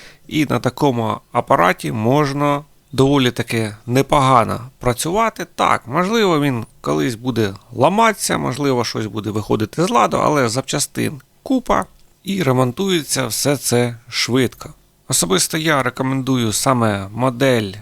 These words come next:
ось такої потужності, заявленою на п'ятнадцять кінських сил. Зверніть увагу на розмір задніх коліс сім і п'ять на шістнадцять, це середній розмір для такого плану тракторців. І я вважаю, що це якраз саме те, що треба.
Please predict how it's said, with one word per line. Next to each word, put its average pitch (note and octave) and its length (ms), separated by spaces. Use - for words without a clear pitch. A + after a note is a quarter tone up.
ось A#2 140
такої B2+ 280
потужності, F#3 880
заявленою B2 720
на A2 100
п'ятнадцять A#2+ 500
кінських A2+ 460
сил. A2 360
Зверніть C#3 520
увагу A#2+ 260
на A2+ 120
розмір A2+ 300
задніх G#2+ 340
коліс F#3+ 360
сім E3+ 240
і E3 40
п'ять D#3+ 260
на C#3 80
шістнадцять, C3+ 580
це B2+ 320
середній B2+ 680
розмір A2+ 440
для G#2+ 320
такого A#2 420
плану A2 320
тракторців. A2 720
І C#3 280
я C3+ 180
вважаю, A#2 420
що A2+ 140
це A#2 240
якраз A2+ 320
саме A2 340
те, A#2+ 200
що - 260
треба. G2+ 560